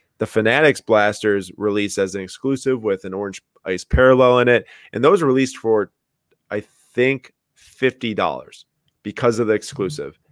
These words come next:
uh, parallel. Now they're selling for around a hundred fifty pre-orders on eBay, and they just released mega boxes. I do not know the retail price that they sold them for, but those are flipping for three hundred. How do you buy them? You pretty much need a bot,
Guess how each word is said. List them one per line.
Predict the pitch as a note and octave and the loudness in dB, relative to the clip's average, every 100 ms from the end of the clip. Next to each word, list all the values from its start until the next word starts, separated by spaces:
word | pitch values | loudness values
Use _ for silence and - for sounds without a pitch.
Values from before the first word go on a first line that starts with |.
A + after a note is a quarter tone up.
| _ _ _ _ | _ _ _ _
uh, | F#2+ F#2 | -6 -4
parallel. | G2+ F2+ E2+ D#2+ D#2+ | -2 -2 -2 -8 -8
Now | G2 A2 | 0 2
they're | B2 A#2+ | 2 2
selling | A#2 A#2 | 2 2
for | A2+ | 2
around | G#2 G2+ | 2 0
a | |
hundred | G#2 A2+ G#2+ | -2 -2 -2
fifty | A2+ A2 A2 | -4 -4 -10
pre-orders | - A2+ A#2+ A#2+ A#2 | -4 0 0 0 -4
on | F#2 F#2+ | -10 -12
eBay, | G#2 C3+ D3+ D3 - - _ | -6 2 2 2 -4 -20 _
and | G#2+ | -2
they | G#2+ | -2
just | G#2 C3+ | 2 2
released | C#3+ D3 B2+ | 2 0 0
mega | B2+ B2+ | 0 2
boxes. | B2 A#2+ - A2+ | 2 0 -2 -8
I | A2 | -6
do | G2+ | -6
not | G#2 A2+ | -4 -4
know | A#2+ | -2
the | A#2 | -4
retail | A2+ A2 A2 | -4 -4 -6
price | - A2 G#2 | -2 -2 -2
that | |
they | G2 | -12
sold | G2+ A#2+ A2+ | -2 -2 -2
them | A2 | -2
for, | A#2+ A#2 A2+ - _ | 4 4 2 -10 _
but | - | -4
those | G#2+ A2 | 0 0
are | A2+ | 0
flipping | B2 A#2 G#2 | 0 -2 -4
for | F#2+ | -8
three | - A#2 | -6 -6
hundred. | A2 A2 A2+ A2 - - _ _ | -2 4 4 2 -10 -20 _ _
How | B2 | 0
do | B2+ | 2
you | B2 | 4
buy | C3 C#3+ | 4 6
them? | D3+ C#3+ B2 G2+ _ | 4 2 -12 -20 _
You | F2 | -20
pretty | - C#3 | -4 -2
much | C#3 C3 | 0 -4
need | C3 C3+ | -4 -2
a | B2 | 2
bot, | A#2 D2+ | 0 0